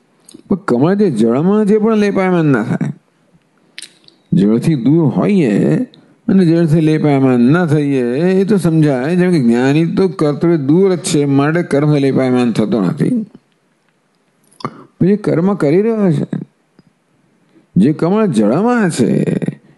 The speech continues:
એ તો જળથી લેપાયમાન થવાનું કે? તો કે નહીં, કમળનું પત્ર છે, પાંખડી છે, એ જળથી લેપાયમાન થતી નથી, જળમાં હોવા છતાં પણ.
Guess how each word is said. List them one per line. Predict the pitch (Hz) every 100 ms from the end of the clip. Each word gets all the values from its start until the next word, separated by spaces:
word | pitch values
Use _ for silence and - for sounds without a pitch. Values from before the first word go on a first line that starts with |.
| _ -
એ | 156
તો | 185
જળથી | 143 131 131 131 160 165
લેપાયમાન | 139 131 135 135 160 180
થવાનું | 160 123 156 208
કે? | 208 185
તો | 143 - 131
કે | 127
નહીં, | 170 175 156 214 226 - - -
કમળનું | 123 160 175 151
પત્ર | - 127 160 156
છે, | 131 120 135 190
પાંખડી | 160 127 131 143 143
છે, | 127 123 156 208 208 - -
એ | 147 131 185 220 - -
જળથી | 92 110 110 110 151
લેપાયમાન | 123 110 110 104 110 107 107 101
થતી | 104 101
નથી, | 113 107 - -
જળમાં | 117 127 165 151
હોવા | 151
છતાં | 147 143 165 165
પણ. | 156